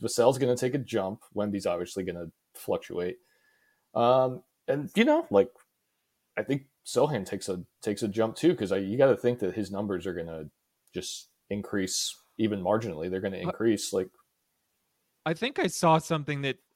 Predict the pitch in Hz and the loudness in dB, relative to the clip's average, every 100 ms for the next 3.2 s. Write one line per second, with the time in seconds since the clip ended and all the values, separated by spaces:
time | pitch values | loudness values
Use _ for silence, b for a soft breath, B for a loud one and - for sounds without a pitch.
0 | _ 143 185 165 123 123 147 214 277 180 | _ -2 2 2 2 -4 -2 -2 -2 -4
1 | 180 202 233 175 151 135 170 170 156 151 | -2 0 0 -4 -10 -2 0 0 -2 0
2 | 151 151 135 - 139 131 135 107 110 113 | 0 0 -4 -4 -4 -4 -4 -4 -2 -4
3 | 110 113 | -6 -12